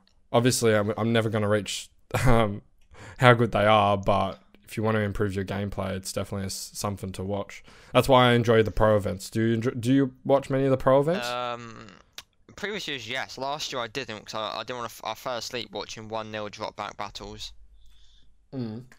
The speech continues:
Speaker 2: But yeah, I, I do like watching the pro events. I have some of my favourite pros. So yeah, I watch the pro events and how I gorge, and I also watch a lot of the higher tier streamers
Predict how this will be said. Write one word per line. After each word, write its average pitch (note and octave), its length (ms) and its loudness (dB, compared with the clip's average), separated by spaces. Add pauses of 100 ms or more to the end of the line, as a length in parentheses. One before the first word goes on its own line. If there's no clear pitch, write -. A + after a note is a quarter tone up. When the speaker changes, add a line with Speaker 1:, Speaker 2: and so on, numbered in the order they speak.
(880)
Speaker 2:
But G2+ 140 -10
yeah, G2+ 360 -6
I, A#2+ 280 -4
I C3+ 40 -6
do C#3+ 120 -6
like B2 160 -6
watching A2 240 -10
the G#2 60 -12
pro G#2+ 280 -6
events. G2+ 340 -10
I A2+ 120 -6
have A#2 100 -8
some A2 300 -2
of G2+ 40 -4 (140)
my G#2 120 -8
favourite G#2 400 -10
pros. G2 520 -10 (600)
So - 120 -12
yeah, F#2+ 240 -4
I G2+ 60 -4
watch A2 220 -8
the A2 60 -12
pro A2 200 -6
events G2+ 260 -10
and G#2+ 180 -18 (400)
how B2 120 -4
I A2+ 40 -4
gorge, A#2+ 320 -4
and A#2+ 80 -2
I - 40 -4
also B2+ 180 -6
watch A#2 180 -8
a A#2 40 -14
lot A2+ 80 -10
of - 80 -16
the A#2 100 -8
higher A2+ 220 -6
tier G#2+ 180 -8
streamers A2 580 -10